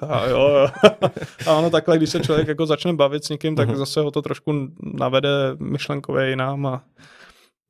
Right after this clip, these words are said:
Speaker 1: trochu se i pousměje nad tím a
Speaker 2: Mhm.
Speaker 1: pokračuje dál.
Speaker 2: No, bavili jsme se taky o tom výcviku v té francouzské Guajáně,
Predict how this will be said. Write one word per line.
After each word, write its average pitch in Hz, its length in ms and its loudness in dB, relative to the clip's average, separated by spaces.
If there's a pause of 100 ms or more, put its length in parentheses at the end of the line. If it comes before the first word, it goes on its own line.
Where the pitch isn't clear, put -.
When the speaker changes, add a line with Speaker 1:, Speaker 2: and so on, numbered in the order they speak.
Speaker 1:
trochu - 280 -6
se 135 160 -2
i 139 40 0
pousměje 139 500 -6
nad 156 220 -8
tím 143 340 -6
a 135 120 -12 (720)
Speaker 2:
Mhm. 107 220 -2
Speaker 1:
pokračuje - 500 -6
dál. - 320 -6 (1000)
Speaker 2:
No, 104 220 0
bavili 104 300 0
jsme 135 120 -4
se 139 120 -4
taky 127 240 -2
o 127 60 0
tom 139 200 0
výcviku 127 420 -2
v - 100 -16
té 131 200 0
francouzské 127 560 -4
Guajáně, 107 680 0